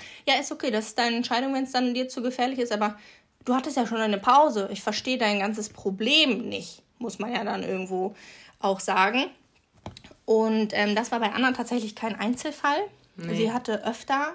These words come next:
Speaker 1: solche Geschichten, wo dann die Kollegen einfach Kacke waren, wenn man <laughs> das so sagen kann.
Speaker 2: Mhm.
Speaker 1: Ähm, und dass sie das tatsächlich auch einfach mal bei der Leitung angesprochen hat, weil die Leitung natürlich auch immer mal wieder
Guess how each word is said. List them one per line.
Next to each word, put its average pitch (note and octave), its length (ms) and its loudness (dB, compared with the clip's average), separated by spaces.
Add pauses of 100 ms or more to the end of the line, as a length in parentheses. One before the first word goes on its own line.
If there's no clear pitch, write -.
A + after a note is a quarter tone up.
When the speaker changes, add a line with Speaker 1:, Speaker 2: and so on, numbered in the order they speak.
Speaker 1:
solche B3+ 640 -2
Geschichten, C4 680 -4
wo A3 100 0
dann G#3+ 160 0
die G#3 80 -2
Kollegen A3 420 2
einfach G#3+ 340 -2 (760)
Kacke C#4+ 380 -2
waren, D4 220 0
wenn D4 120 0
man C#4 120 0
<laughs> - 20 0
das - 200 -4
so A#3+ 120 2
sagen B3 420 0
kann. C#4+ 220 -2 (160)
Speaker 2:
Mhm. E3+ 480 -8 (380)
Speaker 1:
Ähm, A3 360 0 (480)
und A3+ 400 2
dass G#3+ 160 0
sie B3 120 0
das A3+ 160 0
tatsächlich A#3 480 -4
auch G3+ 40 -2
einfach G#3+ 220 -2
mal G#3 180 2
bei G3+ 120 0
der F#3+ 100 2
Leitung G3 320 0
angesprochen C4+ 540 -2
hat, D4 120 -6
weil G#3 120 2
die G#3+ 100 -2
Leitung G#3 320 2
natürlich G#3 380 -2
auch G#3 220 2
immer G3+ 260 0
mal F#3+ 240 -4
wieder G#3 360 4